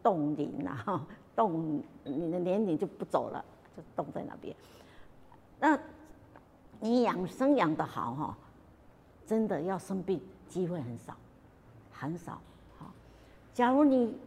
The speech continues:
再有一点点闪失生病，OK，我们还有一个方法，保健法。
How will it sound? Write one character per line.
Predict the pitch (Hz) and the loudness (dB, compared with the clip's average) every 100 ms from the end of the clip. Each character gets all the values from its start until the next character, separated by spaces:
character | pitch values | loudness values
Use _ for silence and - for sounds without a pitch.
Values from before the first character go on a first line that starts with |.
| - - - - - | -18 -20 -20 -20 2
再 | 349 | 4
有 | 330 247 185 | 6 8 8
一 | 285 | 6
点 | 240 208 | 4 2
点 | 233 165 | 2 0
闪 | - 151 156 | 0 0 0
失 | - 196 | 0 0
生 | - 185 175 | 0 -2 0
病， | 170 - - - - - | 0 -2 -14 -20 -20 -10
OK， | 294 302 311 311 - - - | 0 4 4 2 -8 -20 -12
我 | - | -6
们 | 170 180 | -4 -2
还 | 160 | 2
有 | 196 | 4
一 | 165 | 4
个 | 170 | 0
方 | - 156 160 | -2 -2 -4
法， | 135 110 - - - | -8 -8 -14 -4 2
保 | 143 120 110 | 2 2 -6
健 | - 208 127 104 | 2 2 4 -4
法。 | - | -12